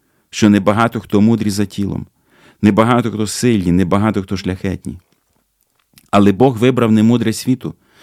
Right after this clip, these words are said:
щоб засоромити мудрих, і немічне світу Бог вибрав, щоб засоромити сильне. І простих світу, і погорджених, і незначних вибрав Бог, щоб значне знівечити, так, щоб не хвалилося перед Богом жодне тіло.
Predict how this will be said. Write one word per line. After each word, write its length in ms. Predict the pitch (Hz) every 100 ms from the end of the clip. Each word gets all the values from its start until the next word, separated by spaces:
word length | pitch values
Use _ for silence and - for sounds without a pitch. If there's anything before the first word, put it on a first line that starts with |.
| - -
щоб 220 | - 113
засоромити 720 | 98 110 123 117 123 120 - 113 _ -
мудрих, 600 | 156 143 - 65 - _ _
і 100 | 113
немічне 460 | 113 143 139 - 123
світу 360 | - 151 139 101
Бог 240 | 107 110
вибрав, 420 | 120 135 139 160 - _ - _
щоб 240 | - 110 92
засоромити 640 | 95 104 90 87 98 117
сильне. 460 | - 123 82 90 - _ _ _ _ _ _ _
І 120 | -
простих 480 | 226 175 - 151 139
світу, 420 | - 131 131 127
і 100 | 117
погорджених, 720 | 101 113 107 117 104 110 117 110
і 60 |
незначних 560 | 107 104 110 - 151 131
вибрав 340 | 101 101 101
Бог, 340 | 98 131 151 _ - - - -
щоб 360 | - 139 131 - _
значне 680 | 113 98 127 - 143 127 123
знівечити, 640 | 117 131 117 90 - - - _ _ _
так, 180 | - 104
щоб 240 | - 107
не 80 | 107
хвалилося 580 | 104 117 117 104 104 98
перед 280 | 101 98 92
Богом 300 | 95 92 87
жодне 320 | 87 82 80
тіло. 360 | - 69 -